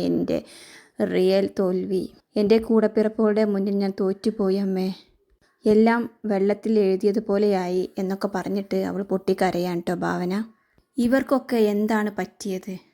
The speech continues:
ഇനി എൻ്റെ ഭാഗത്താണോ മിസ്റ്റേക്ക്? ഞാൻ ഇവരെ നോക്കി കാണുന്നിടത്താണോ അമ്മേ തെറ്റ്? എന്നൊക്കെ ചോദിക്കാൻ ട്ടോ അവൾ.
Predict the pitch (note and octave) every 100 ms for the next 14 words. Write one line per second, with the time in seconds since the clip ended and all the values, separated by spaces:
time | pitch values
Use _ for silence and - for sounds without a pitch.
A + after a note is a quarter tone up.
0 | _ - - A3 A3+ G#3+ G#3+ C4 A#3+ A3
1 | G#3+ A3 A3 G#3 G3 G3 - G3+ G3 G3
2 | G3 A3 A3+ A3 A3+ G3+ G3+ A#3+ F#3+ F#3+
3 | G3 G#3+ A3 G3 F#3 F#3 F#3 F#3+ G3 -
4 | - _ - F#3 - - G3+ - G3 F#3+
5 | G3+ G3+ F3+ F3+ - F#3+ F#3+ F3 F3+